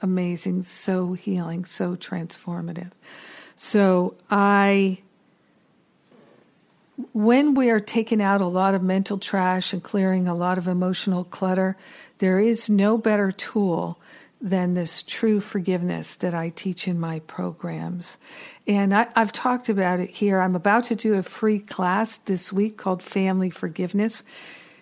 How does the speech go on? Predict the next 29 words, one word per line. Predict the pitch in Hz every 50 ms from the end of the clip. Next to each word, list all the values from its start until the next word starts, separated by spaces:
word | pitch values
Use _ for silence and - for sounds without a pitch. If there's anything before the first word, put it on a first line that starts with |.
| _ _ _ _
If | - 226 220 226 226 - -
you're | 208 220 220 214 208 202 202 202 202 196 196 196 - -
listening | 214 214 240 240 240 - - 240 233 226 220 202 202 - -
next | - 220 214 202 220 247 262 - - - - -
week, | 190 170 156 190 240 240 - - - - _ _ _ _ _ _ _ _ _ _ _ _ _ - - _ _ - -
you | 226 202 202 208
will | 190 202 214 214 208
have | 202 190 180 -
missed | 196 196 208 220 233 226 - - - - - - - - - - - - _ _
the | - 196 180 202 190 185 180 180
live | 180 190 196 208 208 208 202 -
presentations | - 220 196 180 - 185 180 - - 196 190 190 185 - 196 180 165 -
of | 175 170 160
it, | 170 175 170 - -
but | 196 185 - - -
you | 214 208 202
can | - - - 202 202 196 190 190 190 190 190 196 - -
get | - - 196 196
the | - 185
recording. | 170 160 160 - - - 156 156 165 180 180 185 202 _ - _ - - - - - - - - -
So | - - 208 190 185 180 180 180 -
it's | 190 -
free. | - - - 254 247 226 208 202 196 196 - - -
I | 208 190
encourage | 185 190 185 - - 214 208 202 - - -
you | 190 190 180
to | 185 - - 180
get | - 185 185 180 175
it. | 180 180 185